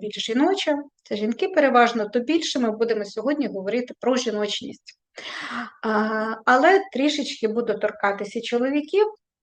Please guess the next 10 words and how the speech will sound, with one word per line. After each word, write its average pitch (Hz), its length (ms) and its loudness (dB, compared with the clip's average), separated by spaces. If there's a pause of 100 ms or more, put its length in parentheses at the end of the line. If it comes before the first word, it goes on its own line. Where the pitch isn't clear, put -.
(560)
ось 240 360 2
тому, 311 540 4 (1200)
м, 233 400 -4 (360)
так. 202 240 -4 (720)
І, 277 220 -2
е, 240 540 0
що 370 260 -2
мається 311 320 0
на 277 160 2
увазі? 208 360 -2